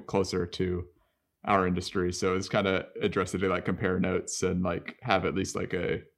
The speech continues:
a language that we shared in terms of cameras and lighting and all that.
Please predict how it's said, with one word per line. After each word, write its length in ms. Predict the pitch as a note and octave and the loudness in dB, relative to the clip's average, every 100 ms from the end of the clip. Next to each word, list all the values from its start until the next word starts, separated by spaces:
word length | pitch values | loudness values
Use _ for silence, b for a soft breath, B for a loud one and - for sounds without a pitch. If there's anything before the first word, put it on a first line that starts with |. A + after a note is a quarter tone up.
| _ _ _ | _ _ _
a 80 | - | -2
language 480 | F#2 F2+ F#2 D#2+ D2 | 2 2 2 0 0
that 160 | F#2+ | -2
we 100 | F2 | -2
shared 540 | D#2 F2 F2 E2 D#2 - _ _ - | -2 -2 0 0 -4 -8 _ _ -6
in 80 | F#2 | -2
terms 240 | E2+ D2 | -2 -2
of 260 | E2 - - | -4 -6 -12
cameras 500 | - D#2+ D#2+ D#2+ D#2+ | -6 -2 0 -2 -2
and 120 | - - | -2 0
lighting 340 | D#2 D#2 D#2+ | 0 -2 -2
and 80 | D2 | -2
all 100 | C2+ | -2
that. 220 | C2 D2 | -2 -4